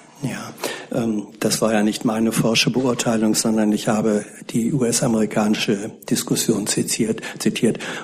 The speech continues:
Und eben deswegen, weil ich ja davon ausgehe und in der Tat weiß,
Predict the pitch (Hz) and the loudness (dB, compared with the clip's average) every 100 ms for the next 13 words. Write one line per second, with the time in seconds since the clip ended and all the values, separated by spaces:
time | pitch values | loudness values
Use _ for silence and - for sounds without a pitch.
0 | - 156 120 127 113 107 - - - 110 | 0 0 2 0 2 0 -2 -8 -2 0
1 | - 123 123 107 104 107 113 107 95 107 | 2 2 2 2 2 2 2 2 2 2
2 | 104 117 - 113 107 107 110 107 - - | 2 2 2 0 2 2 0 -2 -2 -2
3 | 113 113 - 107 101 110 107 - | 0 0 2 0 2 2 2 0